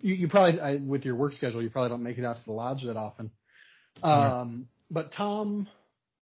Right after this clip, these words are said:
Speaker 1: uh, you know Tom. I don't need to throw, throw his last name out there, right?
Speaker 2: No, yeah, yeah. Tom Hanks.
Speaker 1: Big, Big Tom. Uh, uh, Paul's friend.
Speaker 2: Yeah.
Speaker 1: Yeah.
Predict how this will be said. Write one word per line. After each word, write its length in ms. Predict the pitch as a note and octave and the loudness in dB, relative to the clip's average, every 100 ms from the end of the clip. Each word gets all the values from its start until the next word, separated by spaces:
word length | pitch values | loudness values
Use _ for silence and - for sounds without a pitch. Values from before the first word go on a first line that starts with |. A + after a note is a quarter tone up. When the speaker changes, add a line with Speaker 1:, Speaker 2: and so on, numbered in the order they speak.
| F3 | -4
Speaker 1:
uh, 120 | E3 | -2
you 140 | G#3+ | 2
know 100 | A3+ | 2
Tom. 340 | D3 C#3 A2+ C3 | 2 -2 -6 -4
I 60 | |
don't 120 | C#3 C3+ | -4 -2
need 120 | B2 | -4
to 40 | A#2 | -8
throw, 340 | - A#2+ C3 C#3 | -6 -4 -4 -4
throw 120 | C3+ | -6
his 100 | A#2 | -2
last 240 | B2+ B2 | -2 -2
name 140 | A2+ G#2+ | -6 -10
out 160 | G#2+ | -10
there, 220 | A2 G#2+ - | -8 -8 -2
right? 260 | A#2+ B2+ - - _ _ _ _ _ _ | 2 2 0 -14 _ _ _ _ _ _
Speaker 2:
No, 240 | E4 D4 E3 | 10 12 12
yeah, 200 | F3 E3+ | 10 10
yeah. 140 | D3+ | 8
Tom 240 | B2 E3+ D#3+ | 6 4 6
Hanks. 260 | F#3+ G#3+ | 4 4
Speaker 1:
Big, 280 | D#3+ D3 - | 6 4 6
Big 180 | D#3+ D#3 | 4 6
Tom. 280 | D#3 D#3+ D#3 - - | 2 2 -4 -10 -2
Uh, 500 | D#3+ D3 C3+ C3 B2+ - _ - | 6 6 8 4 2 -2 _ -12
uh, 140 | E3+ D#3 | -10 2
Paul's 240 | G#3 E3+ | 4 4
friend. 220 | - G2+ F#2 _ _ _ _ _ D4+ | 0 -12 -14 _ _ _ _ _ 4
Speaker 2:
Yeah. 200 | C4 - _ _ _ _ _ | 4 4 _ _ _ _ _
Speaker 1:
Yeah. 200 | A3 A2 | 0 0